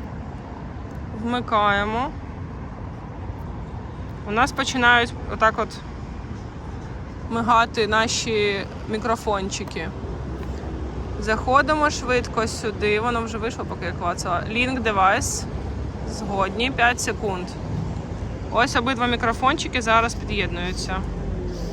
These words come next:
Під'єдналися обидва мікрофони. Далі ми завертаємо. Обидва мікрофони працюють. Дивіться, беру один.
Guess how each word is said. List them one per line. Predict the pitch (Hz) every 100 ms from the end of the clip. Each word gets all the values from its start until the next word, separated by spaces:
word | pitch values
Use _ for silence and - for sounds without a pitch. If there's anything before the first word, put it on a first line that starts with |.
| - - - - - - - - - - - - - - - - - - - - - - - -
Під'єдналися | - 220 247 247 269 247 - 226
обидва | 220 247 240
мікрофони. | 233 214 214 - 196 170 170 170 - - - - - - - - - - - - - -
Далі | 220 214 196
ми | 196 233
завертаємо. | 233 226 208 202 - 190 185 196 247 330 - - - - - - - - - - - - - - - - - - - - - - - -
Обидва | 214 220 294
мікрофони | 285 254 220 220 262 294
працюють. | 262 240 233 214 190 170 165 - - -
Дивіться, | 180 214 262 285
беру | 247 214
один. | 196 220 277